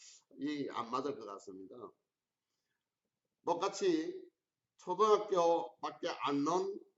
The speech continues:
다방 종업원 오 년 있어도 똑같은 종업원을 하더라. 고등과 넣은 다방 종업원 오 년 지나고 나니까 마담하더라.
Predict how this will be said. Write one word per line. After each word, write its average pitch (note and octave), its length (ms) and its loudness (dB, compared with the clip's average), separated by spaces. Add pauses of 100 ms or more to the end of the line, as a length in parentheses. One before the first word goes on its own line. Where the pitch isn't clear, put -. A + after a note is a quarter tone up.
(460)
다방 D3+ 400 -4
종업원 A#2+ 640 -2 (360)
오 C3 220 2
년 G#3 280 12
있어도 F#3+ 420 0
똑같은 F3 720 -4
종업원을 B2 420 -6
하더라. F#2 320 -20 (1300)
고등과 E3+ 640 2
넣은 E3+ 460 0 (380)
다방 C#3 300 -2
종업원 C#3 580 -6 (400)
오 C#3+ 220 0
년 G3+ 260 6
지나고 E3 320 0
나니까 D3 420 -4
마담하더라. A#2+ 680 -6